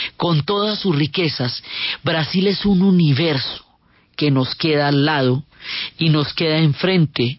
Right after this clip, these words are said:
en la medida en que va teniendo cada vez una preponderancia tan grande en la región y que para nosotros ha sido siempre una referencia muy grata, no así para los uruguayos,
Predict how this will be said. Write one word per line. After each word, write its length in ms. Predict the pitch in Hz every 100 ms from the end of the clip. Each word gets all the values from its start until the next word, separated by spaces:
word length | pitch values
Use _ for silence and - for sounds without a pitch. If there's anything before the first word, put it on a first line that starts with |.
| -
en 140 | 139
la 80 | 143
medida 340 | 135 139 143 160
en 140 | 165
que 240 | 143 151 131
va 160 | 131
teniendo 460 | 120 156 156 151 156
cada 220 | 160 151
vez 180 | 151 151
una 200 | 156 156
preponderancia 760 | 143 - 139 135 139 143 170
tan 260 | 147 170 156
grande 320 | 151 151 139
en 80 | 127
la 80 | 117
región 480 | 117 107 135 127 - - - - - -
y 120 | 165
que 120 | 180
para 220 | 180 170 160
nosotros 400 | 160 170 196 196
ha 80 |
sido 280 | 180 196 185
siempre 420 | 170 185 165 180 175
una 280 | 175 170
referencia 540 | 160 156 143 139 139 156
muy 200 | 151 151
grata, 380 | 160 151 143 113
no 240 | 135 135
así 240 | 127 - 135
para 240 | - 135
los 180 | 123 -
uruguayos, 680 | 127 120 135 127 120 127